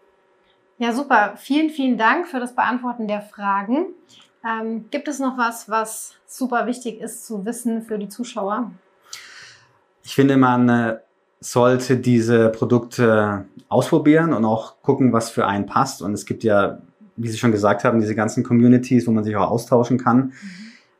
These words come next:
Speaker 2: Es ist aber wirklich so, dass man,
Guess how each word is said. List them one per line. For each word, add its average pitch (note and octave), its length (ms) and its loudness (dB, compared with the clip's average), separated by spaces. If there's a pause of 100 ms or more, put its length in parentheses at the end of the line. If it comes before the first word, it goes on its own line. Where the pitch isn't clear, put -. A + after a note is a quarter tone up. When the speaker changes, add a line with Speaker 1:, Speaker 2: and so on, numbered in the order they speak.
(160)
Speaker 2:
Es A#2 120 -6
ist B2+ 240 -6
aber B2+ 180 2
wirklich C3 400 0
so, C3 360 6
dass A#2+ 360 -2
man, G#2+ 560 0